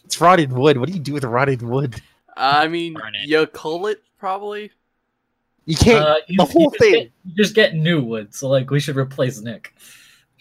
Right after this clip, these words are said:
Speaker 1: It would be interesting.
Speaker 2: Who would you replace me with?
Speaker 3: We can get
Speaker 4: Never.
Speaker 3: B R G.
Speaker 2: I mean, he's not consistent enough to be here,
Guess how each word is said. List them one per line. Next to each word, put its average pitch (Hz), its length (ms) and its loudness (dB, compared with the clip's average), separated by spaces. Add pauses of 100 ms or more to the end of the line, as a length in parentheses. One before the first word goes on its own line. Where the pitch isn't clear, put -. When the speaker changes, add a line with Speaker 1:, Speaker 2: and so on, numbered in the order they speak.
(340)
Speaker 1:
It 135 300 -10
would 196 160 0
be 170 140 -4
interesting. 107 560 -10
Speaker 2:
Who 190 160 -12
would 220 200 -12
you 214 160 -16
replace 160 560 -14
me 123 160 -16
with? 120 220 -20 (800)
Speaker 3:
We 143 80 -4
can 151 80 -8
get 160 160 0
Speaker 4:
Never. 156 120 0
Speaker 3:
B 165 60 -4
R 170 80 -2
G. 180 320 0
Speaker 2:
I 185 100 4
mean, 196 100 -4
he's 208 160 -8
not 226 160 -2
consistent 208 580 -8
enough 131 280 -14
to 151 100 -14
be 165 200 -12
here, 120 260 -12